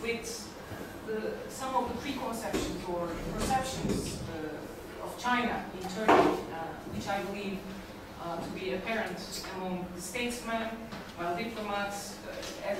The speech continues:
as well as average, uh, people, people on the street, uh, in Turkey.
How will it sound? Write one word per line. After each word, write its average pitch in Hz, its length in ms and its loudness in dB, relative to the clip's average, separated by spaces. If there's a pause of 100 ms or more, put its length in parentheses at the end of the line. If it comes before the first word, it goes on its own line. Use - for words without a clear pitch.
as 175 180 0
well 185 180 2
as 170 160 0
average, - 600 0 (180)
uh, 156 380 -2 (120)
people, 240 280 -2
people 190 460 -6
on 170 60 -2
the 170 60 -4
street, 220 360 -4 (340)
uh, 170 160 -4
in 160 240 -6
Turkey. 214 400 -6